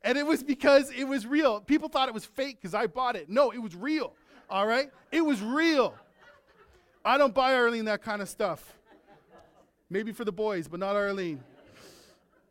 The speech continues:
You see, the world doesn't need another counterfeit. It has enough. If you practice righteousness,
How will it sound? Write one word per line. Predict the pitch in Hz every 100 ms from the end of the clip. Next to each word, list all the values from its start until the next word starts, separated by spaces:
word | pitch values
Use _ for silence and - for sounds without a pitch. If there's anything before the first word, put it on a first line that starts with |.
| _ _ _ _ _ _ - _
You | 170
see, | 185 262
the | 262
world | 233 262 285 294 262
doesn't | 208 262 254 269
need | 226 226 233 233 233
another | 202 202 208 208 208 202 208 _ _ _ _
counterfeit. | - 196 190 160 - 107 _ _ _ _ _ _ _ _
It | 165
has | 151 247 214
enough. | 220 233 220 - - _ _ _ _ _ _ _ _ _ _ -
If | 226 220
you | 233
practice | - 269 262 269 294 302 - -
righteousness, | 196 214 220 214 190 190 185 190 - -